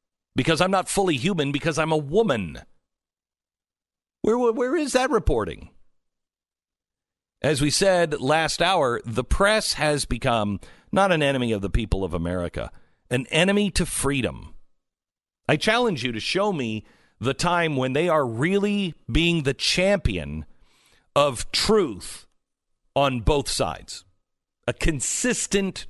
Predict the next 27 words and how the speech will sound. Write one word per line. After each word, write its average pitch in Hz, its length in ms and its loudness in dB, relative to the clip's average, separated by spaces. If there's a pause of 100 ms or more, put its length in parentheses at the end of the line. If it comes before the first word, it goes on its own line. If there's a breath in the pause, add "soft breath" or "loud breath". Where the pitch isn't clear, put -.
truth. 135 420 -2 (340 soft breath)
"We 180 200 4
gotta 233 260 4
stand 240 380 2
up 233 180 0
to 208 100 2
power." 190 540 2 (100)
Well, 180 300 2
you 147 140 0
didn't 147 580 -2
when 131 340 -4
power 160 320 4
was 139 180 2
being 139 220 0
abused 143 560 -2
by 131 260 2
Barack 131 320 0
Obama. 165 500 0 (320 loud breath)
You 131 160 -2
now 143 300 0
call 143 340 -4
that 117 420 -6 (340)
the, 117 520 -4
the, 110 480 -4 (520)
the 101 400 -8 (220)
purest, 180 800 -2 (640)
uh, 98 580 -4